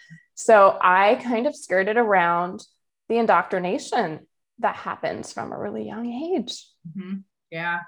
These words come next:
Speaker 2: Yeah. I mean,
Speaker 1: I
Speaker 2: I
Speaker 1: really think we can look, they've been playing the long game here in every aspect of society, even this
Speaker 2: Mm-hmm.
Speaker 1: vaccination myth. Like, the whole thing about the anti-vaxxer thing, that was popularized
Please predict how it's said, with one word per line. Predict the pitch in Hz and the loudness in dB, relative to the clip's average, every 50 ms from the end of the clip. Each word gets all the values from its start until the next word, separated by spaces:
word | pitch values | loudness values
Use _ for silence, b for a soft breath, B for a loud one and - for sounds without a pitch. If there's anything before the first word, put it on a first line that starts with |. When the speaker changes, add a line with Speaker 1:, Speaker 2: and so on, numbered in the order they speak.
| - _ | -16 _
Speaker 2:
Yeah. | 165 165 175 220 254 214 160 156 165 | -6 -4 -2 0 -2 -2 -4 -8 -10
I | 180 185 | -10 -10
mean, | 185 180 185 | -10 -2 2
Speaker 1:
I | 220 233 | 4 4
Speaker 2:
I | 240 208 214 | 4 4 4
Speaker 1:
really | - 226 240 254 269 269 | 4 6 6 6 4 2
think | - 294 277 269 - - | 0 -2 -2 -2 -4 -4
we | 220 226 247 | -4 -4 -4
can | 247 277 254 | -2 -2 0
look, | 240 226 233 - - - | 0 0 -2 -2 -12 -2
they've | - 220 226 240 | 0 2 2 2
been | 240 302 285 262 | 0 -4 -4 -4
playing | - - 226 233 247 254 | -4 -2 -2 -2 0 -2
the | 226 | -4
long | 190 175 175 175 196 214 | -2 -2 -2 -2 -2 -2
game | 226 240 240 240 254 | -2 -2 -2 -4 -4
here | 247 247 269 262 269 262 - - | -6 -6 -6 -6 -6 -6 -8 -8
in | 170 170 - _ _ _ | -10 -12 -12 _ _ _
every | - 214 214 208 214 226 240 240 233 | 2 4 4 4 4 2 4 4 6
aspect | 214 202 196 202 208 - - - 214 214 226 | 4 4 2 2 0 -2 -4 -4 -4 -2 -4
of | 220 220 | -8 -6
society, | - 214 - 202 180 175 170 175 160 - _ - | -6 -4 0 2 2 2 2 -2 -6 -8 _ -4
even | 247 262 277 262 302 302 302 302 302 b b b b b b _ | -2 -2 0 0 0 0 -2 -6 -10 b b b b b b _
this | - 233 233 | -2 0 0
Speaker 2:
Mm-hmm. | 233 | 2
Speaker 1:
vaccination | 202 214 208 220 214 - 226 214 214 202 214 - - 214 202 202 190 - - _ | 2 2 2 2 0 -2 -2 -2 0 -2 -2 -2 -4 -4 -4 -4 -6 -8 -6 _
myth. | 208 196 170 - - - - _ b b b b b b _ | -2 0 0 -2 -2 -6 -14 _ b b b b b b _
Like, | 214 208 202 190 190 190 190 - _ _ _ _ | 4 4 6 6 6 4 0 -8 _ _ _ _
the | 196 196 233 220 | 0 2 2 4
whole | 220 254 254 247 | 6 6 4 4
thing | 254 254 254 247 233 | 4 2 0 0 2
about | 214 214 190 - - | 2 2 0 0 0
the | - - | -4 -4
anti-vaxxer | - 208 254 - 349 262 208 208 196 294 196 - 254 208 - | -4 -4 -4 -2 -2 0 2 2 0 0 -2 -4 -8 -6 -6
thing, | 202 190 180 180 - _ | -6 -8 -8 -10 -4 _
that | - 208 247 277 - | 2 4 4 4 2
was | 262 247 240 247 | 0 -2 -2 -4
popularized | _ - 233 220 262 269 - 247 220 208 196 185 185 185 190 190 - | _ -2 0 0 0 0 -2 -2 -2 0 0 0 0 -2 -2 -6 -10